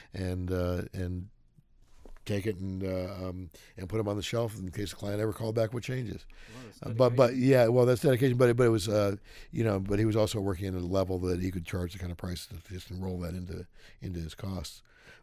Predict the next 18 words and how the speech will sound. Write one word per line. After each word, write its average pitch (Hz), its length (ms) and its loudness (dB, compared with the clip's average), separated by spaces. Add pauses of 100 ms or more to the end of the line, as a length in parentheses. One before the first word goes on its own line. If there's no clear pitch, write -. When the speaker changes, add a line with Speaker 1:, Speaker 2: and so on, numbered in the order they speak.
Speaker 1:
But 139 280 8 (760)
that 127 260 6
aside, 101 540 0 (160)
um, 95 460 -2 (440)
uh, 107 220 -6
I 104 120 2
went 123 220 4
and, 113 220 0
and 107 180 0
pursued 117 360 0
that, 110 200 6
and 107 100 -2
I 110 100 4
was 110 140 4
interested 110 480 0
in 110 120 0
machine 147 320 0
control. 92 420 -6